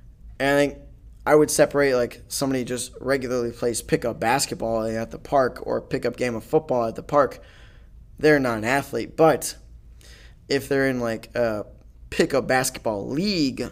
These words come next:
you know, or, like, an adult intramural softball league, then I would consider that person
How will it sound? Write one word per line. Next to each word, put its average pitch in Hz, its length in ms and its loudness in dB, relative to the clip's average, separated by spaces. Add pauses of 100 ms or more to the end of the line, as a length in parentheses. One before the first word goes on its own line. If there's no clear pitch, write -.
(120)
you 123 100 -4
know, 117 140 -4 (120)
or, 135 180 0
like, 113 280 -4 (520)
an 131 80 -2
adult 127 440 2
intramural 123 400 -2
softball 117 680 -2 (340)
league, 135 680 0 (360)
then 127 400 -4 (120)
I 139 140 4
would 139 180 2
consider 123 500 -2
that 131 260 0
person 120 500 -2